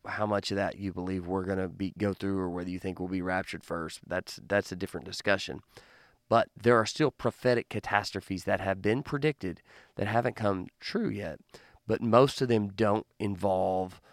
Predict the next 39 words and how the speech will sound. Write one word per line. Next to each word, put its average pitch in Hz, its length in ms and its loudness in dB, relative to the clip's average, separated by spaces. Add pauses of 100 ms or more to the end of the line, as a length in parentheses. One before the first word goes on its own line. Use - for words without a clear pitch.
(320)
y-, 101 200 -8
y-, 73 200 -14 (340)
your 107 180 0
dog 98 380 2
that 98 100 -4
got 92 220 0
ran 98 180 0
over 90 320 -4
or 92 380 -4
your 90 200 -4
house 92 300 2
that 98 100 -4
got 87 180 -2
hit 95 160 -4
by 95 140 0
a 87 40 -2
tornado 87 720 -4
or, 87 280 -6 (360)
or 98 200 -4
your, 90 280 -6
your 92 120 -6
family 92 400 -2
that 87 80 -8
got 87 220 -4 (180)
run 95 200 -2
over 90 220 -4
by 90 140 -2
a 87 40 -4
bus 87 380 -4
or 92 80 -4
those 104 400 2
tragedies. 90 720 -4
Unless 95 340 -4
a 98 60 -6
prophet - 400 4
came 107 220 -4
to 107 60 -2
you 107 120 2
beforehand, 107 600 -2